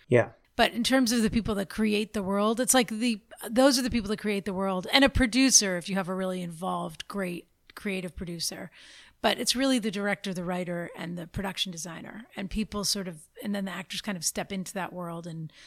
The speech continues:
Speaker 2: and bring it to life and, you know, in a good situation, collaborate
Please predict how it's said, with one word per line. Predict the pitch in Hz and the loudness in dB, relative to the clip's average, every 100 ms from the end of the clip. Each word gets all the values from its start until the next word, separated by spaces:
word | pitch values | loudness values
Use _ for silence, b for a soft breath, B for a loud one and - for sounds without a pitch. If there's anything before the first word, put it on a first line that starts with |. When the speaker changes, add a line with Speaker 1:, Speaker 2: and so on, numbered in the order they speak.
| B B | B B
Speaker 2:
and | 202 175 | -6 -4
bring | 196 | -4
it | 165 | -6
to | 170 | -8
life | 180 165 165 - | -8 -8 -8 -12
and, | 170 160 151 - | -10 -10 -10 -10
you | - | -12
know, | 170 - - _ _ _ _ _ _ - - - - | -12 -16 -20 _ _ _ _ _ _ -20 -20 -20 -12
in | - 196 | -6 -4
a | 185 | -4
good | 160 233 180 | -4 -4 -2
situation, | 185 - 165 170 - 170 156 | -2 -2 -2 -4 -4 -6 -10
collaborate | - 170 160 156 160 147 | -10 -8 -6 -6 -8 -8